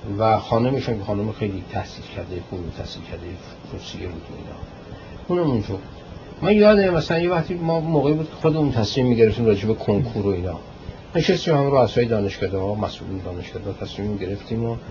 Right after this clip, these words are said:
فلان روز آگهی و، یعنی چیز کنکور رو با آگهی دادیم. بعد چند روز بعد دیدیم که رئیس دانشگاه ما دعوت کرد، راجع به مسئلهٔ از این ور از اون ور صحبت کرده، بعد آخر سر رسوند باز به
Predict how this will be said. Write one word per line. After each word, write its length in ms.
فلان 240
روز 160
آگهی 520
و، 220
یعنی 160
چیز 220
کنکور 420
رو 120
با 120
آگهی 380
دادیم. 300
بعد 240
چند 240
روز 140
بعد 240
دیدیم 260
که 260
رئیس 260
دانشگاه 380
ما 100
دعوت 440
کرد، 200
راجع 140
به 100
مسئلهٔ 680
از 120
این 120
ور 140
از 200
اون 80
ور 60
صحبت 440
کرده، 220
بعد 260
آخر 320
سر 180
رسوند 440
باز 180
به 140